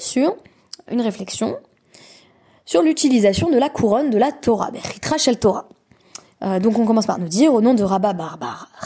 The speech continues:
Chana, que Rabbi Yochanan a affirmé, toute personne qui utilise la couronne de la Torah n'est écarminable, mérite d'être déracinée du monde. La preuve, euh, dans le livre, euh, d'Ézéchiel, donc sept vingt-deux, on nous parle du fait que,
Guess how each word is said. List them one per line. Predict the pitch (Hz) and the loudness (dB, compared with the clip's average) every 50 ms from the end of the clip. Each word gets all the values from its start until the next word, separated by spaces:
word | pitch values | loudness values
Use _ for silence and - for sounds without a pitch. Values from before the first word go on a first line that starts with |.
| - | -8
Chana, | - 165 165 165 170 233 330 427 392 - | -6 -6 -6 -2 -2 0 0 -2 -2 -2
que | - | -2
Rabbi | 240 214 226 254 302 | 0 2 2 2 2
Yochanan | 277 220 - 233 233 233 220 190 185 185 - - | 0 0 2 0 0 2 2 0 -2 -4 -8 -12
a | - 170 160 | -12 -12 -12
affirmé, | 156 - - 170 170 180 214 - - - - - - - - - - - | -10 -10 -10 -6 -4 -4 -4 -4 -4 -8 -14 -20 -20 -20 -20 -20 -6 -2
toute | - 359 - | -2 0 2
personne | - 311 - - 320 302 | 0 0 2 2 0 2
qui | - 285 | 4 2
utilise | 269 247 - 277 262 262 220 | 2 2 2 2 2 2 2
la | 202 196 | 2 0
couronne | 202 - - - 247 247 247 233 208 196 - - | -2 -2 -2 0 2 2 2 0 -2 -4 -6 -4
de | 196 202 | 0 0
la | 196 185 180 | 2 0 0
Torah | 185 180 170 180 214 302 381 415 403 - - _ _ _ _ - | -2 -4 -2 0 0 0 0 -2 -4 -10 -20 _ _ _ _ 2
n'est | 233 277 330 302 | 2 4 4 4
écarminable, | 277 320 339 330 294 320 320 247 214 - - - _ - | 4 2 2 4 4 2 2 2 0 -2 -6 -10 _ -4
mérite | 190 208 214 302 302 - | -2 0 0 0 0 2
d'être | 226 233 233 - 226 | 2 2 2 2 0
déracinée | 202 196 190 269 320 320 269 240 220 220 - - 208 190 214 269 - - - - - _ - - - | 0 2 2 4 4 4 4 2 0 -2 -4 -4 -2 0 0 0 0 -2 -6 -18 -20 _ -14 -10 -6
du | 185 180 165 | -6 -4 -4
monde. | 170 190 285 453 381 349 - - | 0 0 2 2 0 -2 -2 -2
La | 196 202 196 | 0 0 0
preuve, | - - - - 220 427 539 466 254 - - - - - - - - - - | -2 -2 0 2 4 4 4 2 0 -2 -4 -8 -16 -20 -20 -20 -14 -4 0
euh, | 202 202 196 196 | 4 4 4 4
dans | 208 294 330 320 302 - | 4 2 2 2 2 2
le | 247 247 | 2 2
livre, | 254 254 269 226 208 196 - - | 4 4 2 2 2 0 0 -2
euh, | - 185 180 | -4 -4 0
d'Ézéchiel, | 185 226 226 240 226 - - 220 190 180 - - - _ _ - | 2 2 2 2 2 2 2 2 2 2 -2 -6 -12 _ _ -16
donc | 190 190 185 - | -14 -14 -10 -4
sept | - 247 247 226 | -2 0 0 2
vingt-deux, | 226 240 240 226 202 202 196 - - _ _ _ _ _ _ _ _ _ _ _ _ _ _ _ _ _ _ _ _ _ _ _ - | 2 2 2 2 2 2 0 -2 -6 _ _ _ _ _ _ _ _ _ _ _ _ _ _ _ _ _ _ _ _ _ _ _ -6
on | 226 | -4
nous | 233 226 | -2 2
parle | 294 302 311 262 | 2 2 2 0
du | 226 | -2
fait | 214 - - 285 277 - - | -2 0 2 2 2 0 0
que, | - 277 277 262 233 | 2 4 4 4 4